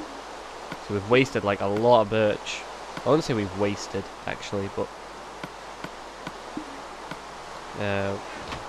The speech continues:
but yeah. Um, seven. Seven pieces. This could work.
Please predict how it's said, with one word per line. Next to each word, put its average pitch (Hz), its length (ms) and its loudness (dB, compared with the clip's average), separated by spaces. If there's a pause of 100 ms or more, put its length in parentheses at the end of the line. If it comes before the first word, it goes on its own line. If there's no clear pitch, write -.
(140)
but 107 120 6
yeah. 98 180 8 (1700)
Um, 127 600 4 (1120)
seven. 98 500 4 (1200)
Seven 113 440 4
pieces. - 760 -4 (3000)
This - 120 -6
could 113 160 0
work. 110 380 6